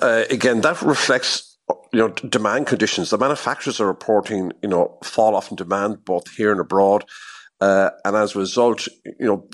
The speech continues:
that index, uh, shows the sector in contraction. And we had, uh, G D P figures for the first quarter. Now, it's a very, very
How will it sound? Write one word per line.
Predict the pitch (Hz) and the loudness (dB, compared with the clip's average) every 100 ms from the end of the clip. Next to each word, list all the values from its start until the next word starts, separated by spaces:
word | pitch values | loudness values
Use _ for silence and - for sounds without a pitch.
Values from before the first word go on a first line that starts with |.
| - | -4
that | 113 120 120 | -2 -2 -4
index, | 113 104 - - - - | 0 0 -2 -10 -6 -2
uh, | 98 - | -2 -2
shows | - 101 98 | 0 0 0
the | 90 | -4
sector | 110 104 104 - | -4 -2 -4 -4
in | 95 | -6
contraction. | 85 90 - 127 - 87 80 | -6 -6 -2 -2 -2 -2 0
And | 92 | 2
we | 95 | 2
had, | 107 - | 0 0
uh, | 104 92 92 - _ 147 | 2 2 0 -4 _ -8
G | - 117 | -4 -2
D | |
P | 113 127 | 0 0
figures | 143 110 87 | 2 0 0
for | - | -4
the | 82 | -6
first | - - 104 - | -10 -4 -2 -2
quarter. | - 110 95 | 0 0 0
Now, | 90 | -2
it's | 95 | -2
a | 92 | -2
very, | 120 123 | 0 0
very | 104 101 92 | 0 0 -2